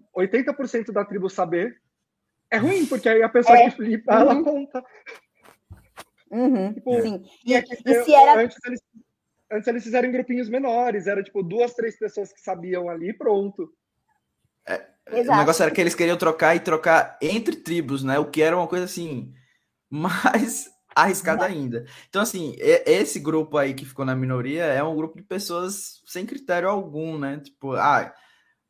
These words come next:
Speaker 3: estamos na minoria, vamos dividir os votos, né? Ou seja, vamos deixar um limite aqui pra que se uma pessoa flipar, <laughs> o plano dê errado. Então, assim, nada foi pensado com cuidado, né? Eles a-, a-, ficaram com a confiança absoluta. A própria Janine,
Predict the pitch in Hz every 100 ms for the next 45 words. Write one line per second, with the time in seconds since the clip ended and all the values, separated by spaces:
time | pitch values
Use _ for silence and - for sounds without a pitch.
0 | _ _ 123 - 160 180 165 156 170 151
1 | 170 196 175 175 156 170 196 160 151 156
2 | 151 127 131 135 131 139 127 123 139 156
3 | 165 - _ _ - 127 160 - 175 156
4 | 160 156 156 160 180 180 165 180 175 170
5 | 156 151 - 160 190 254 - 233 185 202
6 | 180 - 156 165 - - - 160 170 156
7 | 180 220 139 127 123 113 - - _ _
8 | 147 185 160 143 120 117 - 131 143 180
9 | 190 - 202 196 160 156 143 127 127 135
10 | 131 135 120 110 101 107 110 120 127 139
11 | - 117 - 139 139 139 143 151 - 151
12 | 151 143 131 - 175 147 151 131 - 170
13 | 208 294 214 170 175